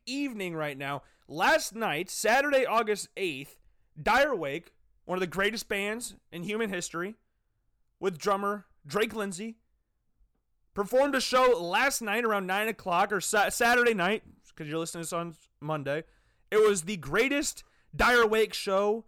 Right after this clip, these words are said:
I've ever seen in my entire life. They debuted three new songs, all of them untitled so far. But good lordy, when those songs are released, I'm gonna be bumping those religiously. 'Cause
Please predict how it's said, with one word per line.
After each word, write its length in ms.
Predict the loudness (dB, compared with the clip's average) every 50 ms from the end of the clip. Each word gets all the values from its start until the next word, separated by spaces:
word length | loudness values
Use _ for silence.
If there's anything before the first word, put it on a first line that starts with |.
| _ _ _ -6
I've 180 | -4 -2 2
ever 200 | 2 4 4 4
seen 520 | 2 0 -2 -4 -4 -6 -6 -6 -6 -8 -10 -12 _ _
in 120 | -6 -2 0
my 140 | 2 2 2
entire 360 | 2 2 2 4 4 4 4
life. 200 | 4 2 0 0
They 120 | -2 -2
debuted 400 | 0 0 0 -2 -2 -4 -6 -4
three 200 | -2 0 0 0
new 180 | 2 0 0 0
songs, 340 | 0 0 0 0 0 0 0
all 220 | 2 4 4 4
of 60 | 4
them 120 | 2 0 0
untitled 560 | -2 -2 0 0 2 4 4 4 4 4 2
so 180 | 0 -2 -4 -4
far. 280 | -4 -2 -2 -2 -2 -4 -8 _ _ _ -20 _ _
But 220 | -2 -2 -2 -2 0
good 240 | 0 2 2 2 2
lordy, 440 | 2 4 4 4 4 4 2 0
when 200 | 0 -2 -4 -2
those 180 | 0 0 0 0
songs 320 | 0 2 2 2 0 0
are 60 | -2 -2
released, 420 | -2 0 0 -2 -2 -2 -4 -4 -2
I'm 180 | -2 -2 0
gonna 120 | -2 -4 -4
be 120 | -6 -6
bumping 400 | -4 0 0 0 0 -2 -4 -4
those 360 | -2 0 0 0 0 -2 -6 -10 _ _ _ _ _ _ _ _ _ _ _ _ _ _
religiously. 880 | -4 0 2 2 2 2 2 0 -2 -6 -8 -10 -10 -12 -12 -12 -14 -16 _ _ _ _ _ _ _ -4
'Cause 380 | -2 0 0 0 0 -2 -6